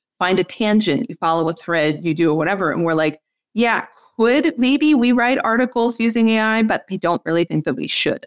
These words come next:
That's a very small example as far as how we look at what we do and the value that it's ultimately delivering to our clients, which is really where that comes in. But I think there are much more broader cultural questions about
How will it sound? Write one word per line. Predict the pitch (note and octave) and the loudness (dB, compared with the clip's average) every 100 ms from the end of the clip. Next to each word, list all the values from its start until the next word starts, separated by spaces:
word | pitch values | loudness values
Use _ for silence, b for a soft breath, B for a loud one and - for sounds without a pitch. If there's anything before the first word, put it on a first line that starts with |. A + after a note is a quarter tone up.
| - | -8
That's | F3+ G3 | -6 -4
a | |
very | F3 F#3 G3 G3+ | -2 0 2 2
small | F#3+ - - E3+ D#3 D3+ D#3+ E3+ | 0 -6 -8 -4 -2 0 0 0
example | - D3 C#3+ D3+ D3 A3+ | -2 -4 -2 -2 0 0
as | A3 - | 0 -2
far | - D#3 | -4 0
as | D3+ D3+ - _ _ _ _ | 0 -2 -8 _ _ _ _
how | - F#3 | -2 2
we | F3+ | 2
look | D#3+ D#3+ G3 | 2 0 -2
at | - | -2
what | F3+ - | -2 0
we | E3+ | -2
do | D#3+ E3 E3 | 2 2 2
and | - D#3 | 2 -2
the | - - | -4 -2
value | E3 E3+ | 2 2
that | D#3+ | 2
it's | D3+ - | -2 -4
ultimately | D3 D3+ D#3 D3 D3+ | -4 -2 -2 -2 0
delivering | D3+ - D3+ D#3 D3+ | 0 0 0 0 0
to | C#3+ D3+ | 0 0
our | C3+ - | -2 -4
clients, | D3+ D3+ A#3 - | -4 0 0 -2
which | - F#3+ | -6 -6
is | F3 | -4
really | E3 D#3 D#3+ | -2 0 0
where | D#3 D3+ | -2 -2
that | D3+ D3 - _ _ _ - | -2 -2 -6 _ _ _ -2
comes | F3+ D#3+ | -2 0
in. | E3+ F#3+ | 2 2
But | F3+ | 2
I | E3 | 0
think | E3+ E3 | -2 -2
there | D#3 | 0
are | |
much | D#3 E3 - | 2 0 -2
more | D#3+ D#3 | -4 -4
broader | - D3 D3+ | -2 0 0
cultural | D#3+ - F3+ - D3+ C3 | -4 -2 -2 -2 -4 -4
questions | - - - - | -4 -4 -2 -4
about | D3+ D3 C#3+ - | -4 -2 -2 -2